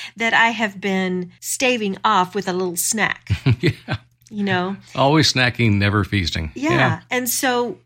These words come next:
Speaker 1: a revival can remind us of those
Speaker 2: Yeah.
Speaker 1: things. A revival can remind us that there is a deeper desire that we have to know Christ and to know God in a more personal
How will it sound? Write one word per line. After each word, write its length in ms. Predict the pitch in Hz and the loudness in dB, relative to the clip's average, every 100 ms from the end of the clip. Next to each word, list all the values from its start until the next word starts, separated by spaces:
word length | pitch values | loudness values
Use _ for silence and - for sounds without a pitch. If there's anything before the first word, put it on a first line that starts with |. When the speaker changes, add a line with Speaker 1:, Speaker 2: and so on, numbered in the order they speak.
| _ _ _ - | _ _ _ -6
Speaker 1:
a 80 | 240 | -2
revival 600 | 240 208 254 302 262 226 | -2 -2 0 2 0 -4
can 260 | - 214 | -6 -4
remind 500 | 202 185 175 220 226 | 0 0 2 2 0
us 200 | 185 - | -2 -4
of 140 | 175 160 | -4 -4
those 200 | 160 - | -4 -4
Speaker 2:
Yeah. 40 | |
Speaker 1:
things. 400 | - 170 - - - | -6 -8 -8 -12 -8
A 60 | 202 | -6
revival 500 | 190 196 247 277 220 | -2 2 2 2 -4
can 220 | - 196 | -6 -6
remind 460 | 185 175 185 190 | -4 -2 0 0
us 160 | 175 165 | -2 -6
that 180 | - - | -10 -6
there 140 | 185 | -4
is 280 | - 214 196 | -4 -4 -6
a 100 | 190 190 | -6 -10
deeper 680 | 160 - 214 208 202 190 185 | -8 -8 -6 -6 -6 -4 -4
desire 640 | 185 170 175 165 160 - 190 | -4 -2 -2 -2 -4 -10 -14
that 140 | 185 | -10
we 140 | 196 180 | -8 -8
have 580 | - 190 175 170 175 | -4 -2 -2 -6 -12
to 120 | - 190 | -10 -6
know 300 | 180 185 180 | -2 -2 -2
Christ 560 | 180 170 170 170 - - - - | -4 -8 -8 -10 -12 -14 -20 -18
and 240 | - 180 175 | -6 -4 -2
to 140 | 190 | -2
know 240 | 180 180 175 | -2 -2 -2
God 480 | 170 170 165 165 | -4 -6 -4 -6
in 200 | - 190 | -8 -8
a 120 | 175 175 | -4 -2
more 680 | 175 196 202 196 196 196 - | 0 0 -2 -2 -4 -8 -14
personal 640 | - 185 - 175 165 - | -10 -8 -6 -8 -12 -16